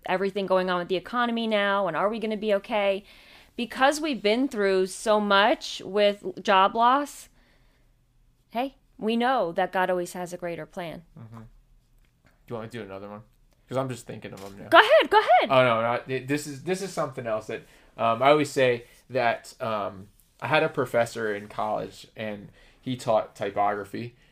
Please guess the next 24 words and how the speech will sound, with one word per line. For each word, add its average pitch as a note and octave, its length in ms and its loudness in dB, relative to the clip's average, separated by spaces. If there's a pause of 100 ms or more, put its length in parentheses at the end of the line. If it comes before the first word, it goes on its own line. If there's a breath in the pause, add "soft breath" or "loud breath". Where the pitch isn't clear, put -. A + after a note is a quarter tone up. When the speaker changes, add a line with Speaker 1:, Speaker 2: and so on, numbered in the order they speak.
(120)
Speaker 2:
and A2 160 -4
I - 40 0
always G#2+ 180 -4
thought - 220 -6
that - 380 -8
typography - 600 -10
was - 140 -16
kind A2 240 -14
of, - 180 -20 (500)
you - 120 -16
know, - 100 -20 (240)
like, - 280 -16
we B2 120 -4
have A2+ 140 0
computers, G2+ 460 -14
why G2+ 140 -12
do G2+ 80 -16
we G#2+ 80 -16
need, - 180 -20 (140)
but B2 120 6
I A#2+ 80 4
appreciate B2+ 500 -2
it F#2+ 160 -10 (100)
now. G#2+ 300 -8